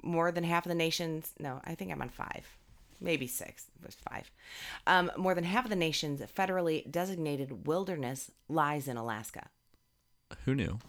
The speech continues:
Speaker 2: Well, I'm sure a lot of people know that. <laughs>
Speaker 1: Right. So if you look at it that way,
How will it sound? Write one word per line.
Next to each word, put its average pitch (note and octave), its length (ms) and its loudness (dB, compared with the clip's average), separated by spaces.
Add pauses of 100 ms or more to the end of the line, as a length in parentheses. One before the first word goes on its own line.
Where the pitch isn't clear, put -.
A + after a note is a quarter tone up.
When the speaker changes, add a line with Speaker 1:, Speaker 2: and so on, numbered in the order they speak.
(240)
Speaker 2:
Well, - 300 -4
I'm E2 100 -2
sure - 200 0
a - 60 2
lot C2 160 2
of - 60 -4
people - 240 -4
know - 100 -2
that. - 360 -8
<laughs> G3+ 100 -4
Speaker 1:
Right. G#3 560 12
So G#3+ 320 6 (400)
if A#3+ 160 4
you B3 140 6
look C#4 180 4
at C#4+ 80 4
it C#4+ 140 0
that D3 180 4
way, B2+ 300 0